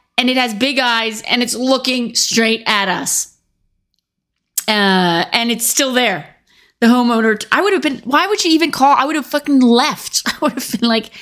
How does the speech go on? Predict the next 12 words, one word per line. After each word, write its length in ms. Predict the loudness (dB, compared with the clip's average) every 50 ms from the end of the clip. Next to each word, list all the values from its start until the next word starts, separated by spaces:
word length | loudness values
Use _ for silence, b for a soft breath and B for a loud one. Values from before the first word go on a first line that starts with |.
| B B B B B B B B
running 640 | 2 4 4 4 4 2 2 0 0 0 0 0 0
out 360 | 0 0 2 2 0 0 -2
and 120 | -2 -6 -2
saying, 380 | 0 0 2 2 2 2 2
"Go 240 | 2 2 2 2 0
look 320 | 0 -2 -2 -2 -2 0 0
in 60 | 0
my 140 | 0 0 0
backyard. 560 | -2 -2 -2 -2 0 2 4 4 4 2 0
I'm 100 | 0 0
not 220 | 0 -2 -2 0
there, 480 | -2 0 0 0 0 0 -2 -4 -8